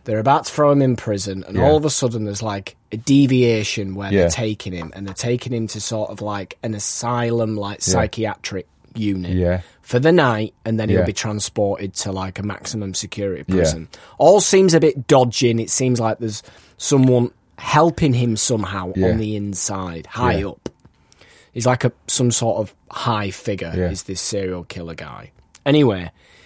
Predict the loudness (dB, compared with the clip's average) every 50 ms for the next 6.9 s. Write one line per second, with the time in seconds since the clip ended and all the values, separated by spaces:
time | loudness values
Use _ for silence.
0 | _ _ _ _ _ _ _ _ 2 4 6 6 6 6 4 4 4 4 4 4
1 | 2 2 0 -2 0 0 0 0 -2 -2 -4 -6 -8 -10 -12 -14 -16 _ _ _
2 | _ 0 2 2 2 0 -2 -4 -6 -2 0 0 2 4 4 4 4 4 2 0
3 | -2 -2 -2 -2 -4 -6 -8 -14 -18 _ _ _ _ _ _ _ _ _ _ _
4 | _ _ _ _ _ _ _ _ _ _ _ _ _ _ _ _ _ _ -2 2
5 | 4 6 6 6 6 6 6 6 6 6 4 2 0 2 4 4 4 4 4 2
6 | 0 -2 -4 -4 -6 -8 -10 -12 -8 -8 -6 -4 -2 0 2 2 2 0